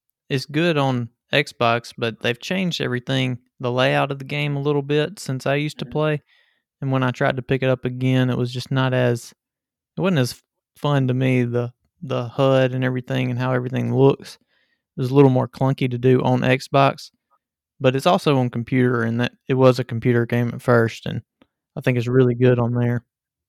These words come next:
Speaker 2: I could see it being so much easier and so much smoother to play on P C, uh, than it would be on, on Xbox just because of how the, how the game's laid out and, and, and plays. Uh, so I could see that. I could see that being a lot, a lot smoother on there.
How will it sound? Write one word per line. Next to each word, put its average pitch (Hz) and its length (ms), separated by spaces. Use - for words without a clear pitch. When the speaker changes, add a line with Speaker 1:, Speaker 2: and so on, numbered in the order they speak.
Speaker 2:
I 147 80
could 139 140
see 135 180
it 113 100
being 120 320
so 147 280
much 131 200
easier 123 380
and 120 100
so 135 140
much 127 180
smoother 127 300
to 113 80
play 127 400
on 120 160
P 131 180
C, 131 380
uh, 127 160
than 127 120
it 123 80
would 127 160
be 127 140
on, 123 280
on 131 200
Xbox 127 600
just 123 200
because 123 320
of 113 100
how 120 180
the, 113 240
how 120 100
the 120 100
game's 117 340
laid 113 280
out 113 280
and, 110 240
and, 110 260
and 110 180
plays. 120 520
Uh, 113 160
so 135 140
I 127 80
could 113 120
see 104 220
that. 101 320
I 120 60
could - 120
see 113 140
that 107 180
being 110 120
a 107 60
lot, 107 320
a - 20
lot 113 200
smoother 113 360
on 113 140
there. 117 260